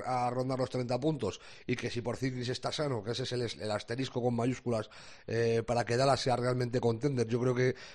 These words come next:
eh, ya nadie duda que Doncic va a estar peleando por el M V P la próxima temporada. De hecho, en las casas de apuestas, eh, le daban como una de las dos opciones más, eh, más altas para lograrlo. Eh, pero la, la, el asterisco real para que, para que Dallas pueda luchar por el,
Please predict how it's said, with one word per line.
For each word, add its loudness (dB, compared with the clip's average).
eh, -2
ya 2
nadie 4
duda 8
que 6
Doncic 2
va 4
a -
estar 2
peleando 2
por 6
el 0
M 2
V 4
P 2
la 4
próxima 0
temporada. 4
De 4
hecho, 0
en 2
las 4
casas 0
de 4
apuestas, 2
eh, 4
le 4
daban 4
como 6
una 4
de 2
las 2
dos 2
opciones 0
más, 0
eh, 0
más -2
altas 0
para 0
lograrlo. 2
Eh, 4
pero 2
la, 0
la, -2
el 0
asterisco 6
real 8
para 6
que, 4
para 2
que 2
Dallas 2
pueda 4
luchar 2
por 0
el, 0